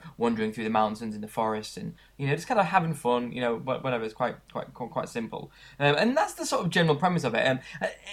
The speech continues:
and to be honest, I was really disappointed by it. I, I mean,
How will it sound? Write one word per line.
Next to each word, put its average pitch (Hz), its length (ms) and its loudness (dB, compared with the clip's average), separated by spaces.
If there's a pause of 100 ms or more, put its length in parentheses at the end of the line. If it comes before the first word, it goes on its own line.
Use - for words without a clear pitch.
(140)
and 226 140 2
to 254 80 2
be 269 160 0
honest, 208 380 4 (280)
I 170 140 0
was 170 160 0
really 151 240 8
disappointed 127 560 -2
by 110 200 6
it. 107 40 2
I, 117 280 4
I 131 40 2
mean, 135 320 0